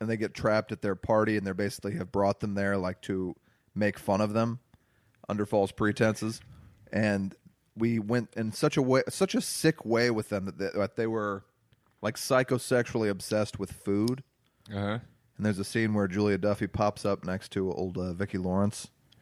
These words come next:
Speaker 1: She's, like, classic, you know, wine jostle. Then she goes, "You're into Murray, aren't you?"
Speaker 2: <laughs>
Speaker 1: Who's, like, the head foodie. She goes, "What? No." She goes, "I should warn you.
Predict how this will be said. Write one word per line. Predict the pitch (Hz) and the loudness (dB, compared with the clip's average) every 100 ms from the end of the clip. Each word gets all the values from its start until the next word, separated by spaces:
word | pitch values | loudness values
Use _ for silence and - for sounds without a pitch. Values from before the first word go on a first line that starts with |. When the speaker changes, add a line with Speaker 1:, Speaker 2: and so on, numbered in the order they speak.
| - | -12
Speaker 1:
She's, | - 92 92 | -6 -4 -2
like, | 82 - | -6 -10
classic, | - 104 101 - | -2 -2 -2 -10
you | 110 | -12
know, | 98 90 _ _ - | -14 -18 _ _ -10
wine | 104 101 107 | -6 -4 0
jostle. | 117 110 104 117 117 - - - _ _ _ _ _ _ _ _ _ | 6 8 8 4 -2 -4 -12 -18 _ _ _ _ _ _ _ _ _
Then | 107 | -8
she | 107 | -4
goes, | 104 101 | -4 0
"You're | 131 | 4
into | 127 120 117 | 4 2 0
Murray, | 113 127 131 95 92 | 0 2 4 2 2
aren't | 120 123 - | 0 -2 -6
you?" | 90 85 - - - - | -8 -8 -12 -14 -14 -14
Speaker 2:
<laughs> | - - - - - | -14 -14 -14 -10 -2
Speaker 1:
Who's, | 110 | 0
like, | - | 0
the | 110 | -2
head | - 110 | 0 -2
foodie. | 107 120 123 123 143 _ _ _ _ _ _ - - | 0 4 4 4 0 _ _ _ _ _ _ -20 -10
She | 107 | -4
goes, | 107 - | -4 -4
"What? | 92 139 226 - | 0 2 0 0
No." | 190 240 123 98 - _ _ _ _ _ _ - | 2 4 4 2 -4 _ _ _ _ _ _ -2
She | 101 | 0
goes, | 95 92 - _ _ _ _ _ _ | 0 -2 -12 _ _ _ _ _ _
"I | - | -4
should | 107 113 | -2 2
warn | 131 139 131 | 4 4 4
you. | 101 92 82 | 4 2 0